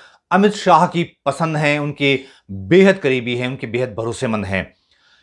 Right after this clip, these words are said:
बीजेपी के भीतर उनका, आ, कद किसी भी मिनिस्टर से, किसी भी दूसरे बड़े नेता से ज्यादा बड़ा है और ज्यादा प्रभावी है। वो बीजेपी के भीतर एक ताकतवर शख्सियत हैं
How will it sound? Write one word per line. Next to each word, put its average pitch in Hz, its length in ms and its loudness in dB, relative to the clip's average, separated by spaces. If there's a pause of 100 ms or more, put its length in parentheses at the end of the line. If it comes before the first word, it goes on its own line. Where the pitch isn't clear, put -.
(120)
बीजेपी 175 400 4
के 233 100 4
भीतर 214 240 4
उनका, 233 300 6
आ, 143 280 0
कद 185 480 0
किसी 202 240 -4
भी 190 160 0
मिनिस्टर 160 400 -2
से, 160 160 -2
किसी 202 340 -2
भी 180 200 0
दूसरे 190 480 2
बड़े 165 260 2
नेता 151 260 0
से 143 200 -2
ज्यादा 135 500 4 (260)
बड़ा 156 340 4
है 160 180 0
और 139 200 -2
ज्यादा 147 260 0
प्रभावी 110 520 -4
है। 87 240 -8 (580)
वो 214 100 6
बीजेपी 208 360 2
के 226 80 2
भीतर 185 260 6
एक 214 140 4
ताकतवर 190 560 2
शख्सियत 202 500 -2
हैं 202 280 -4